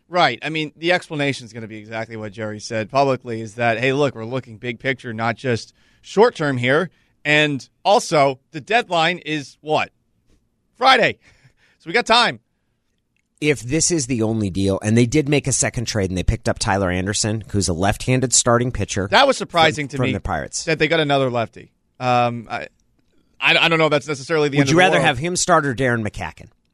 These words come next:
Speaker 2: I mean, that's, that's
Speaker 1: Yeah.
Speaker 2: really as much as this
Speaker 1: Easy
Speaker 2: guy's
Speaker 1: answer.
Speaker 2: a s-, this guy's a straight rental.
Speaker 1: Easy answer.
Speaker 2: And you traded him for two prospects most people have not heard of. Carter Binns, who is a catcher, I think right
Speaker 1: <laughs>
Speaker 2: now he's in
Speaker 1: Carter.
Speaker 2: double A. It's a
Speaker 1: Yeah.
Speaker 2: pretty good name.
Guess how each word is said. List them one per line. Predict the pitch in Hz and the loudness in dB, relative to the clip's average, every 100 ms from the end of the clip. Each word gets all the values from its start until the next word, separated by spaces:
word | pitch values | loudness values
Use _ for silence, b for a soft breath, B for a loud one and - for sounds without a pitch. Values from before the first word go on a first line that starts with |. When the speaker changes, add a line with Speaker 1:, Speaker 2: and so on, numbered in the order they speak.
| _ | _
Speaker 2:
I | 147 | 2
mean, | 160 | 4
that's, | 196 - | 4 4
that's | - 196 | 2 2
Speaker 1:
Yeah. | 160 120 | 2 0
Speaker 2:
really | 151 208 185 175 | 0 0 2 2
as | 127 | 2
much | 147 139 | 0 0
as | 131 - B | -4 -8 B
this | 113 131 | -2 0
Speaker 1:
Easy | 160 | 4
Speaker 2:
guy's | 190 160 139 | 4 4 0
Speaker 1:
answer. | |
Speaker 2:
a | |
s-, | 123 - - _ _ - | -2 -2 -2 _ _ -4
this | 160 156 | -2 2
guy's | 190 143 | 2 2
a | 131 | 0
straight | - - - 147 139 120 | 0 0 0 0 2 0
rental. | 101 85 - 160 | -2 -6 -4 -2
Speaker 1:
Easy | 156 135 | 0 0
answer. | 117 98 - _ _ - | -4 -8 -20 _ _ 0
Speaker 2:
And | 143 | 4
you | 139 | 4
traded | 127 - 190 185 | 2 4 4 4
him | 170 | 0
for | 147 143 | 0 -2
two | - 170 | -2 0
prospects | 165 147 147 139 107 | 2 2 2 -4 -2
most | 131 - | 0 0
people | 175 165 156 | -2 0 0
have | 127 | 2
not | 143 - | 0 0
heard | 110 | -2
of. | 95 - | -2 -2
Carter | 117 131 | 0 2
Binns, | 127 135 127 127 | 2 2 0 -2
who | 117 | -2
is | 104 | -2
a | |
catcher, | 98 117 120 - 113 | -4 -4 -2 0 0
I | |
think | 101 107 117 | 0 -2 -2
right | 107 | -2
Speaker 1:
<laughs> | |
Speaker 2:
now | 107 107 | 0 2
he's | 104 | 4
in | 101 | 4
Speaker 1:
Carter. | 98 | 2
Speaker 2:
double | 104 107 | -2 -2
A. | 104 | -4
It's | 117 | -4
a | - _ _ _ _ - | -8 _ _ _ _ 0
Speaker 1:
Yeah. | |
Speaker 2:
pretty | 220 233 | 4 6
good | 226 | 6
name. | 214 110 | 4 2